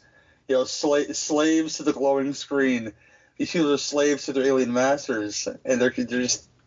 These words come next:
doing things all the same way. This is the TikTok dancing of the seventies horror, uh, the seventies sci-fi scene, people.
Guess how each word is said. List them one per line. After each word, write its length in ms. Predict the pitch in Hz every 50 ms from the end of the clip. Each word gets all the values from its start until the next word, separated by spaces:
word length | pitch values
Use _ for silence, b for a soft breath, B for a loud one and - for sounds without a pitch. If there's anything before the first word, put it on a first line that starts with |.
| - 143
doing 320 | 135 143 139 139 135 135
things 240 | 123 139 139 139 127
all 160 | 131 127 127
the 80 | 123 123
same 260 | - - 135 131 131
way. 400 | 131 139 - - - 110 101 - _ _ _ _ _ _ _ _ _ _ _ _ _ _ _ _ _
This 220 | - 147 156 - -
is 80 | 175
the 100 | 160 151
TikTok 600 | - - - 185 170 - - 165 147 135 - -
dancing 500 | - 131 120 123 120 - 127 117 117 117
of 140 | - 107 -
the 120 | 110 113 110
seventies 500 | - 135 123 123 120 107 107 110 110 -
horror, 500 | - 120 120 120 117 - 113 113 107 92
uh, 20 |
the 120 | 98 110
seventies 340 | - - 131 117 113 104 -
sci-fi 340 | 117 110 110 - 110 104 104
scene, 300 | 101 - 110 101 98 98
people. 440 | - 101 - - 90 92 - -